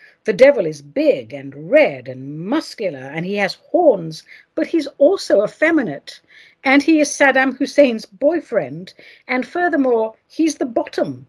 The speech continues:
not the top, as they say in that world. And all he wants is a stable relationship and love.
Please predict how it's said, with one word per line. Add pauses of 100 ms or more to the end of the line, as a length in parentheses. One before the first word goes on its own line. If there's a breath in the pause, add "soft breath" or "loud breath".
(120)
not
the
top, (100)
as
they
say
in
that
world. (340 loud breath)
And (160)
all
he
wants
is
a
stable
relationship
and
love.